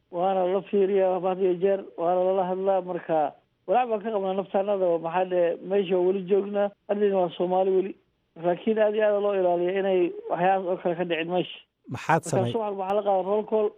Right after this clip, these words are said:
Speaker 1: waxaa la fiiriyaa ardayga aan iskuul imaanaynin, ardayga aan class toos u imaanaynin, aan imtixaan samaynaynin, mase imaanayoona class gelaynin,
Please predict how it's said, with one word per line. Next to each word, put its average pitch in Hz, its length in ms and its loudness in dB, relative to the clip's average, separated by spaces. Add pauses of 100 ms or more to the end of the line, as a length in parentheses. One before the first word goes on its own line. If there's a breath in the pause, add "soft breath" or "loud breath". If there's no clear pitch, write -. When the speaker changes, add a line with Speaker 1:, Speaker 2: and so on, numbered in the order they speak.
Speaker 1:
waxaa 170 140 0
la 208 100 0
fiiriyaa 196 340 0
ardayga 196 320 -2
aan 190 80 -2
iskuul 208 220 -2
imaanaynin, 208 520 0 (340)
ardayga 196 400 0
aan 185 100 -2
class 202 280 0 (560)
toos 196 220 0
u 190 40 4
imaanaynin, 208 640 0 (340)
aan 175 100 0
imtixaan 180 360 0
samaynaynin, 208 680 0 (420)
mase 185 180 0
imaanayoona 208 800 2 (480)
class 202 260 2
gelaynin, 214 540 0